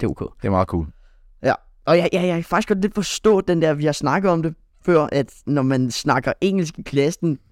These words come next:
Speaker 1: at det kan godt være, at jeg ikke havde tryhard for meget.
Speaker 2: Ja.
Speaker 1: Altså sidde der virkelig, fordi så er det sådan lidt,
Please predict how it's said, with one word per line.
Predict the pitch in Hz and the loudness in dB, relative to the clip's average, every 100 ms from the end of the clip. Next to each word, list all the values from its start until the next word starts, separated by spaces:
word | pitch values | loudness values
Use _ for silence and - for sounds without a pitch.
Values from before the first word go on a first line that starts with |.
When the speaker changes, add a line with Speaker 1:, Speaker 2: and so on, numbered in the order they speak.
| - | -2
Speaker 1:
at | 151 147 - | 0 0 2
det | 170 165 - | 0 0 -4
kan | 190 | 0
godt | 160 202 | 4 4
være, | 208 | 4
at | 165 | 2
jeg | 170 | 2
ikke | 196 | 2
havde | 165 156 | 2 2
tryhard | - 147 196 170 | 4 6 6 4
for | - | 2
meget. | 135 151 175 160 _ _ | -6 -4 -4 -6 _ _
Speaker 2:
Ja. | 90 87 - - | -10 -10 -10 -2
Speaker 1:
Altså | 156 143 | -2 -2
sidde | 156 180 190 | 0 4 6
der | 185 | 6
virkelig, | 160 170 202 175 180 143 | 4 2 2 4 2 2
fordi | 160 156 | 0 0
så | 160 | 2
er | |
det | 175 | 0
sådan | 165 180 | 2 2
lidt, | 175 | 2